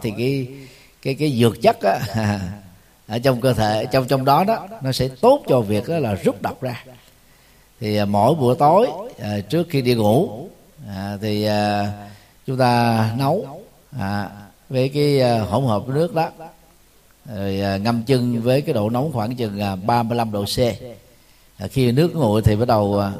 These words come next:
mình có một cái lò kế bên cũng tiếp tục nấu cái đó, à, pha vô, nguội cái tiếp tục pha, rồi cái nguội này để lên một cái, cái chảo khác để nấu. Cứ như thế chúng ta làm khoảng chừng ba bốn chục phút. Thì những cái chất độc, à, về hàn tính á,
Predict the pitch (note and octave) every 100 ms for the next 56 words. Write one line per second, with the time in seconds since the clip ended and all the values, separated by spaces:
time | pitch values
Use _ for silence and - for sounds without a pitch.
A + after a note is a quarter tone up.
0 | G2+ G2+ G2 A#2 C3+ C#3+ A2+ C#3 G#2 F#2+
1 | C#3 C3 A#2+ A#2+ B2+ F3+ F3 A#2+ B2 D3
2 | E3+ C#3+ D3+ C#3 D3+ - - G2+ A2 G#2
3 | G2+ C3 - - - A#2+ A#2+ A#2+ A#2+ G#2+
4 | A#2+ A2 - - G2 A2 C3+ D3 B2+ G#2
5 | A#2+ A2+ A2+ G#2 B2+ C3 G#2 A2 G#2+ G2
6 | A2 G2+ G#2 G2+ C#3 A#2 G#2+ G#2+ G2+ -
7 | C3 C#3 C3 C3 C3+ B2+ G#2 C#3 C#3+ B2
8 | A#2+ D#3 F#3 C#3+ - - D3+ C3 A2+ C3
9 | C3+ C3 A#2 A2 G2 F#2+ A2+ B2+ G#2 A#2
10 | A2+ A#2+ D3+ A2+ - D#3+ - D#3+ - _
11 | _ _ - - - - _ G#2 G2+ F#2+
12 | G2+ A2+ D3 E3 E3 - A3 B2 G#2 -
13 | G#2 - _ - G#2+ F#2+ G2 F#2+ G#2+ G2
14 | A2 G#2+ G2+ D#3+ A3 C#4+